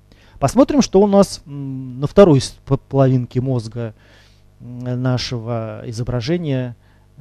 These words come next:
компетенции адвоката. Во второй части у нас находится такая компетенция, как понимание. Что значит понимание? Сейчас мы с вами это исследуем.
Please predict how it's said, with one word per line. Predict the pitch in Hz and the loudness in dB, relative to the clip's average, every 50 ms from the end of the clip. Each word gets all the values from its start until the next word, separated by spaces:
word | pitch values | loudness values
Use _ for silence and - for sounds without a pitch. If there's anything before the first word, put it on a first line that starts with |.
| 123 - | -18 -12
компетенции | - 117 107 123 117 - 123 117 110 - 113 107 | -12 -8 -8 -8 -8 -6 -8 -10 -8 -10 -12 -12
адвоката. | 104 104 98 98 - - - - - - _ _ _ _ _ _ _ _ _ _ _ _ _ _ _ _ _ _ _ _ _ _ _ _ _ _ _ _ | -12 -12 -14 -16 -16 -20 -20 -20 -20 -20 _ _ _ _ _ _ _ _ _ _ _ _ _ _ _ _ _ _ _ _ _ _ _ _ _ _ _ _
Во | - 143 143 143 139 147 | -12 -10 -8 0 2 2
второй | 156 - - 214 214 196 165 151 | 4 6 8 10 10 10 10 8
части | - - 240 269 311 285 - - - 208 190 170 151 147 _ _ _ _ _ _ _ _ _ - | 8 6 8 8 8 6 4 0 0 2 2 2 2 -2 _ _ _ _ _ _ _ _ _ -12
у | 151 147 | -10 -2
нас | 165 185 202 196 - - | 4 6 6 6 6 4
находится | 160 160 151 - 180 185 175 143 151 135 - - 143 127 | 2 0 2 4 4 4 4 4 2 0 0 -2 -4 0
такая | - 143 143 - - 156 147 139 | 2 2 4 8 8 8 8 8
компетенция, | - - 139 123 120 - 131 127 - - 190 220 247 240 226 - - - 139 127 | 6 2 -2 -4 -4 -6 -8 -6 0 2 2 2 2 2 0 0 2 2 2 2
как | 120 - 143 160 175 - _ | 2 4 2 2 2 0 _
понимание. | _ - 147 151 175 196 185 160 165 165 170 156 139 139 147 156 151 143 143 143 139 135 123 107 107 107 104 98 98 _ _ _ _ _ _ _ _ _ _ _ _ _ _ _ | _ -6 0 2 4 4 4 2 0 -2 0 0 0 2 2 0 0 -2 -4 -6 -6 -6 -8 -8 -8 -10 -10 -12 -14 _ _ _ _ _ _ _ _ _ _ _ _ _ _ _
Что | - - - - 240 262 254 | -12 -10 0 4 6 6 6
значит | 170 147 180 190 185 - - - - | 6 6 4 4 4 4 0 -4 0
понимание? | - 151 143 143 143 139 131 113 110 107 101 87 82 - - _ - - _ _ _ _ _ _ _ _ _ _ _ - - | 0 2 2 4 2 0 0 -2 -4 -8 -12 -18 -20 -20 -20 _ -20 -20 _ _ _ _ _ _ _ _ _ _ _ -20 -20
Сейчас | - - 127 - 220 247 - | -18 -8 0 2 2 2 2
мы | 190 - | 0 -4
с | - - | -4 -2
вами | 147 160 175 165 170 - - - | -4 -4 -2 -4 -6 -8 -10 -10
это | 135 131 - - 135 131 127 _ _ _ _ _ _ - | -10 -8 -8 -8 -10 -10 -12 _ _ _ _ _ _ -18
исследуем. | - - - - 104 92 - - _ | -14 -14 -14 -14 -16 -18 -20 -20 _